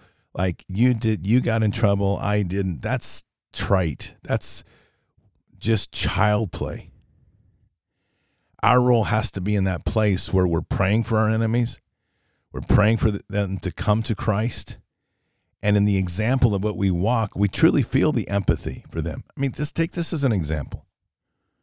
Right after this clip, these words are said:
Okay, for whatever reason, we can take even arrogance and, and just this righteous, this fake righteousness that many on that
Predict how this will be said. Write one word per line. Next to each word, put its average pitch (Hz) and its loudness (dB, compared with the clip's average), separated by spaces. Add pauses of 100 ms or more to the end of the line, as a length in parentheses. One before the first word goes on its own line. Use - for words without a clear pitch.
(1200)
Okay, 101 0
for 113 2
whatever 147 6
reason, 104 4
we 110 4
can 107 0
take 107 0
even 120 2 (500)
arrogance 110 2
and, 95 2 (840)
and 92 -2
just 104 -2
this 90 -2
righteous, 92 0
this - -2
fake 110 2
righteousness 87 0
that 80 -2 (1040)
many 95 4
on 90 2
that 87 0